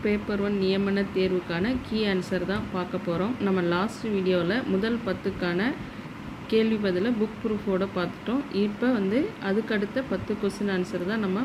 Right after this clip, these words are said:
பார்க்க போறோம். வாங்க வீடியோக்குள்ள போகலாம். பதினோராவது இது வந்து தவறான இணையை தேர்வு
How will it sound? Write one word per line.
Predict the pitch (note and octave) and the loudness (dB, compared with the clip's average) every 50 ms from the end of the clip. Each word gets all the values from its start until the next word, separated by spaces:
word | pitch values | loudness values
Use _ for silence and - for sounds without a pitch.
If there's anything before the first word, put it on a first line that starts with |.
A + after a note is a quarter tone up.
| C#4 - | -2 -2
பார்க்க | F#3+ F3+ F3 - F#3 - E3+ | -4 -4 -4 -4 -4 -4 -2
போறோம். | E3+ F3 G#3+ C4 B3+ - F#3 | -2 0 0 -2 -2 0 0
வாங்க | F3+ F3+ F3 F#3 G#3+ - F#3 | 0 2 2 0 -2 0 0
வீடியோக்குள்ள | F#3 F3 F3+ F3 E3+ E3+ E3+ E3+ F3+ F3+ - | 0 2 2 0 0 0 0 0 0 0 0
போகலாம். | E3+ E3+ E3+ E3+ E3 D#3+ D#3 - - - - - - - - - - - - - - - - - - - - - - | -2 0 0 0 0 0 -2 -2 -6 -10 -10 -12 -12 -12 -12 -12 -12 -12 -12 -12 -12 -12 -12 -12 -12 -12 -10 -4 0
பதினோராவது | G3 G3+ A3 A3+ A3+ A3+ G#3 G#3+ G3+ F3+ F#3 F3+ | 2 2 4 4 2 2 4 2 2 4 4 4
இது | F3 F3+ F3 | 4 4 2
வந்து | F3 F#3 A#3+ F4 G#4+ - - - A3+ | 2 2 2 0 0 -2 -4 -2 0
தவறான | G3+ G3+ G#3+ A#3 A#3+ A#3+ A#3 A#3 A#3+ A#3+ - G3 G3+ | 2 2 2 2 2 2 2 2 0 0 0 2 2
இணையை | G3 G3 G3 F#3+ F3+ G3 A#3 B3 - - - | 4 4 4 4 2 2 2 0 -2 0 2
தேர்வு | G#3 G#3 G3+ G3 G3 G3+ | 2 4 4 4 2 0